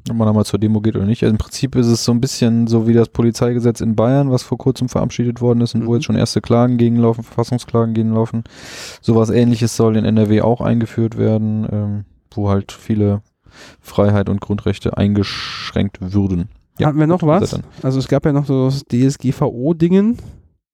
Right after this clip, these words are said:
Speaker 2: aber ich glaub, da wurde auch an anderen Stellen schon ausführlich drüber geredet. Dein Spiegel ist ja auch, äh, D S G V O ready.
Speaker 1: Genau, ja, die Datenschutzgrundverordnung, die in Kraft getreten ist, nein, die, die schon seit zwei Jahren in Kraft ist,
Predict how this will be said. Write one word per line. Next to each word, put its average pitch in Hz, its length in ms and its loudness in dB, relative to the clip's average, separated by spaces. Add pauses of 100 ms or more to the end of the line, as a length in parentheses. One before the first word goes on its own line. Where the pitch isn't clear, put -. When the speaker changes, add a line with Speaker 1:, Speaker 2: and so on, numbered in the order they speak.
(240)
Speaker 2:
aber 120 160 -2
ich 113 80 -2
glaub, 113 180 -4
da 113 120 0
wurde 117 200 2
auch 117 80 0
an 110 200 0
anderen 123 200 0
Stellen 123 300 -2
schon 120 400 -4
ausführlich 120 400 -6
drüber 117 240 -2
geredet. 123 400 0
Dein 113 300 0
Spiegel 127 320 0
ist 120 120 -2
ja 113 120 2
auch, - 360 -4
äh, 120 280 4
D 120 160 -2
S 131 120 -6 (320)
G 120 120 -4
V - 160 -2
O 120 340 -2 (580)
ready. 131 400 2 (600)
Speaker 1:
Genau, 107 400 2
ja, 120 280 4
die 123 100 -2
Datenschutzgrundverordnung, 123 1300 0
die 113 100 -2
in 113 60 -2
Kraft 113 240 -6
getreten 120 400 -6
ist, 120 280 -4
nein, 110 220 2
die, 110 220 -2
die 123 140 0
schon 123 180 0
seit 113 160 2
zwei 117 180 2
Jahren 120 160 2
in 117 100 -4
Kraft - 280 -6
ist, - 320 -2